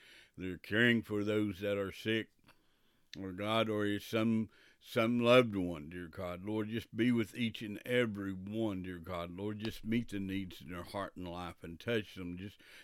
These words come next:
put your arm of love around them, dear God, and let them know that you're there and you're, you're in charge and you're in control and,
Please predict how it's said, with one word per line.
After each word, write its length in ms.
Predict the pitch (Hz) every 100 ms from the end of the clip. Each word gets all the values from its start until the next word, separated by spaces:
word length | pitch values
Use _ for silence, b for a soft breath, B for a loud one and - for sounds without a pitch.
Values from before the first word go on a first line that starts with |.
| B
put 240 | - 131 -
your 120 | 123
arm 240 | 123 127
of 160 | 123 98
love 300 | 104 101 90
around 320 | 90 90 92
them, 160 | 87 90
dear 140 | 98
God, 260 | 92 95 90
and 160 | 92
let 180 | 104 107
them 240 | 123 117 117
know 240 | 120 120
that 280 | 107 101 120
you're 160 | 120
there 400 | 107 113 117 101
and 160 | 95 98
you're, 300 | 110 117 113 B B B -
you're 300 | 113 131 131
in 160 | 117
charge 580 | 101 117 120 123 117 101
and 140 | 110
you're 220 | 110 127 127
in 120 | 113
control 720 | 110 98 - 110 101 95 87
and, 200 | 90